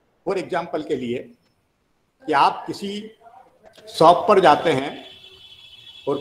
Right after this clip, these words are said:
कोई सूट आपको बहुत अच्छा लगता है, लेकिन उसकी प्राइस दे रखी है फिफ्टीन थाउजेंड, आप नहीं खरीद सकते उसको, पर खरीदना चाहते हैं। तो यहाँ human behave कैसे आपकी मदद कर सकता है,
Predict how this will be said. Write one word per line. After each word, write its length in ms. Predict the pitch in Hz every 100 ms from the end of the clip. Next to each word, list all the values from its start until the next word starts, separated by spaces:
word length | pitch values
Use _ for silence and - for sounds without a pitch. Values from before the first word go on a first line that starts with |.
| -
कोई 160 | 202 226
सूट 300 | - 208 156
आपको 280 | 156 -
बहुत 240 | 208 160 160
अच्छा 260 | - 156
लगता 300 | 127 - -
है, 180 | 95 - - - - - _ _ _ - - - _
लेकिन 260 | 135 208 196
उसकी 300 | 190 - 220
प्राइस 400 | - 185 208 190
दे 140 | 170
रखी 280 | 170 - 226
है 60 | -
फिफ्टीन 440 | 214 - 226 208 156
थाउजेंड, 380 | 120 117 98 - _ _ _ _ _ _ _ _ _ _
आप 200 | 135 156
नहीं 100 | 233
खरीद 220 | 233 156 -
सकते 320 | - - 101
उसको, 260 | - _ _ _ - - - - - - -
पर 160 | 160 -
खरीदना 360 | 202 254 247
चाहते 360 | 214 147 120 117
हैं। 340 | 95 - - _ _ _ _ -
तो 60 |
यहाँ 180 | 143 175
human 300 | 131 147 160
behave 520 | 131 127 139 - - - - - _ -
कैसे 440 | 165 165 233 233 226
आपकी 340 | 139 139 196
मदद 320 | 147 135 180 -
कर 80 | -
सकता 340 | - - 135
है, 380 | 156 - -